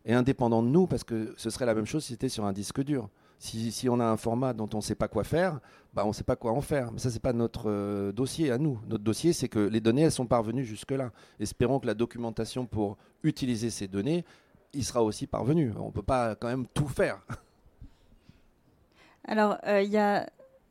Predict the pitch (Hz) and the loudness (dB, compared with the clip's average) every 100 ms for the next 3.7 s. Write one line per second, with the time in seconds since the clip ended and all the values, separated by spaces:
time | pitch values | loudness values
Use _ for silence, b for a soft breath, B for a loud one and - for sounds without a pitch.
0 | - 220 240 233 277 254 233 226 - 220 | -6 -4 -2 -2 0 0 2 0 0 2
1 | 208 202 185 214 220 240 269 262 208 190 | 2 0 -2 0 0 4 4 6 4 4
2 | 208 202 202 226 294 254 285 285 285 247 | 4 2 0 0 0 2 0 2 2 2
3 | 240 226 233 233 254 294 | 0 2 4 6 6 4